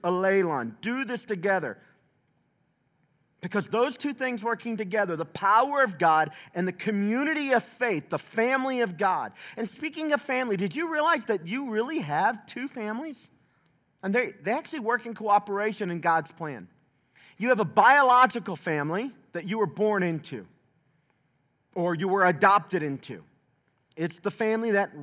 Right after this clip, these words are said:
raised you. And I'm a huge proponent of family. It's a big deal to me. I mean, if you, if you look at what Jill and I intend to do, our family,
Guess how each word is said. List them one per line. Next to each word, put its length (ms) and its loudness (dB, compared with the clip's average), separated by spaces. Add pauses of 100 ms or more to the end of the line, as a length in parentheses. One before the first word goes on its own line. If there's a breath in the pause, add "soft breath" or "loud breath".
raised 600 -2
you. 280 -14 (1300)
And 280 -8 (760)
I'm 220 -4
a 60 -6
huge 440 -10
proponent 400 -8
of 60 -10
family. 360 -12 (460 soft breath)
It's 180 -6
a 60 -2
big 320 -4
deal 220 -4
to 160 -12
me. 160 -18 (720)
I 80 0
mean, 180 -4
if 160 -6
you, 200 -12
if 180 -6
you 220 -6
look 260 0
at 340 -4
what 220 -12
Jill 240 -2
and 80 -4
I 100 -2
intend 440 -4
to 60 -8
do, 280 -8 (340 loud breath)
our 220 6
family, 800 -4